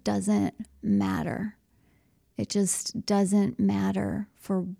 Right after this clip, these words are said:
you being able to live from your center. And there's so much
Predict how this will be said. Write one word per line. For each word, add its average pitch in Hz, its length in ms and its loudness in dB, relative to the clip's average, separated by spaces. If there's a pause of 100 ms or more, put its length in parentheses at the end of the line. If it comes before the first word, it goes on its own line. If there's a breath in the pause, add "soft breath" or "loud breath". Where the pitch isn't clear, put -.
you 196 340 2
being 196 240 2
able 190 320 0
to 185 420 -2 (440 soft breath)
live 196 580 -2 (400)
from 196 240 0
your 190 160 2
center. 190 640 -4 (180)
And 190 160 2
there's 190 180 0
so 202 240 2
much 196 220 0